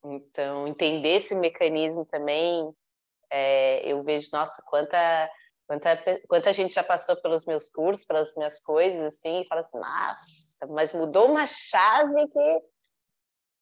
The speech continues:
nossa, tô me olhando diferente, tô sentindo uma potência diferente e tal."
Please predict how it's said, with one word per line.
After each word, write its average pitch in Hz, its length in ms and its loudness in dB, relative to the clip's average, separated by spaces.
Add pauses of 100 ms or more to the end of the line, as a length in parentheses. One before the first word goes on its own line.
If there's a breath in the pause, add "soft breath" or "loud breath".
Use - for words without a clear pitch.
(220)
nossa, 202 480 0
tô 220 100 0
me 214 80 2
olhando 220 300 6
diferente, 247 720 4
tô 208 80 -4
sentindo 220 580 0
uma 254 120 2
potência 233 460 0
diferente 233 840 4
e - 40 -12
tal." 220 480 2